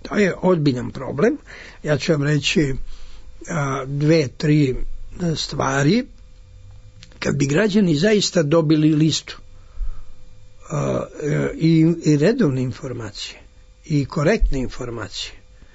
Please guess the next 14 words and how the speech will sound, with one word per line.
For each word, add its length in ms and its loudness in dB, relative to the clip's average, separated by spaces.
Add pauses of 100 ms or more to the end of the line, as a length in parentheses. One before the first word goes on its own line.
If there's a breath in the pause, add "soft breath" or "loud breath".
(640 soft breath)
a 80 -2
vi 180 2
korektnu 420 2
informaciju 600 2
možete 360 0
samo 380 2
da 160 -2
st-, 300 -12
napravite 540 0
ako 320 0
spojite 580 0
sva 400 0
dva 360 0
izvora 640 0